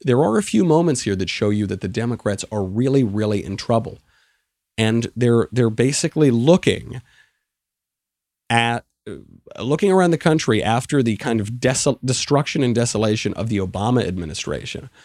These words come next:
that took this historic liberal victory and then just completely squandered it.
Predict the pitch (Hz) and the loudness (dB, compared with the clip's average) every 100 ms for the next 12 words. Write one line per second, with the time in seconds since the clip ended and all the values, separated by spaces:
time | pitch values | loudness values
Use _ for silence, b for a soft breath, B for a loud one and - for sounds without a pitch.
0 | b b b _ 120 107 - - 123 - | b b b _ 0 0 -2 -2 -2 0
1 | 101 - - 135 - - 131 127 143 131 | -2 -2 -4 -4 -4 -2 2 2 2 0
2 | 101 107 120 117 110 101 127 135 - 65 | -2 0 0 2 0 2 0 0 -6 -8
3 | 127 B B B - 127 139 131 113 - | -10 B B B -2 2 4 2 -2 -6
4 | - 95 - - 180 196 160 - 135 135 | -10 -10 -10 -2 0 2 2 0 0 0
5 | 139 67 50 | 0 -4 -10